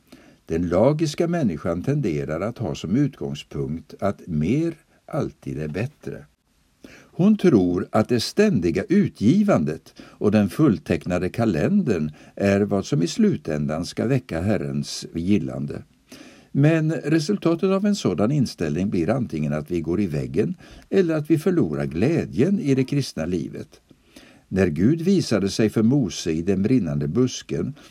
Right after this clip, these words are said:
presenterade han sig som "Jag är". Men allt för ofta tycks vi behandla Gud som om han egentligen hette "Jag var" eller "Jag ska bli". Antingen lever vi i det förflutna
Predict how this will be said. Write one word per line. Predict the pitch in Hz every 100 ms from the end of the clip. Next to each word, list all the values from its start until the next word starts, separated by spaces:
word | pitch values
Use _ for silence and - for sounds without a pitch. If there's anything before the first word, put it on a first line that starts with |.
| - - -
presenterade | 127 143 196 190 147 87 78 78 87
han | 90 90
sig | 78 98 90
som | - 101 71
"Jag | - 78 73 87 98
är". | - 92 185 85 - _ _ - - -
Men | - 160
allt | - 202 185 - -
för | - 180 - 95
ofta | 90 - - 117
tycks | 110 - -
vi | 101
behandla | 131 131 92 67 101
Gud | 98 78 71 73
som | - 85
om | 85
han | 87 101
egentligen | 113 76 60 76 73
hette | 76 113 - - 67 - - -
"Jag | 67 71 67
var" | 71 73 71 85 - _ _ -
eller | 107 95
"Jag | 92 82
ska | 78 - 67 78
bli". | 78 69 165 85 76 _ _ - - -
Antingen | - 160 107 - 185 220
lever | 165 92 78 87
vi | 90 95
i |
det | 92
förflutna | 101 - - 85 67 62 - 110 175